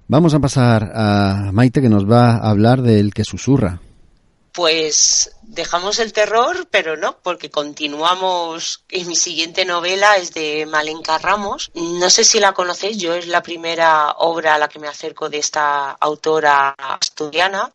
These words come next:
Speaker 2: que en su trayectoria sí que había escrito una saga de, de novelas, una trilogía de, del género, digamos, romántico erótico.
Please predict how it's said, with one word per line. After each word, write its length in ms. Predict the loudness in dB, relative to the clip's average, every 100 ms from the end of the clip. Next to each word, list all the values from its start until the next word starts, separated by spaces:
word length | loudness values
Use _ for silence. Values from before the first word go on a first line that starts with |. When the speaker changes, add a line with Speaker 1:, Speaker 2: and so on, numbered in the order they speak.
| _
Speaker 2:
que 520 | -2 0 -2 -6 -10
en 120 | -6
su 220 | -2 -2 -2
trayectoria 500 | -4 -4 -4 0 0
sí 120 | 0
que 80 | 0
había 140 | 0
escrito 540 | -2 -4 -10 -2 -2
una 280 | -2 -2 -2
saga 440 | 0 2 0 0 -2
de, 380 | -4 -6 -8
de 120 | -10 -10
novelas, 480 | -8 -6 -6 -6
una 140 | -4 -6
trilogía 760 | -4 0 0 0 0 2 0
de, 520 | 0 0 0 -2 -4 -16
del 240 | -6 -4
género, 380 | -2 -4 -2 0
digamos, 400 | 2 0 0 -4
romántico 580 | -4 -6 -6 -10 -8 -8
erótico. 540 | -4 -6 -6 -8 -10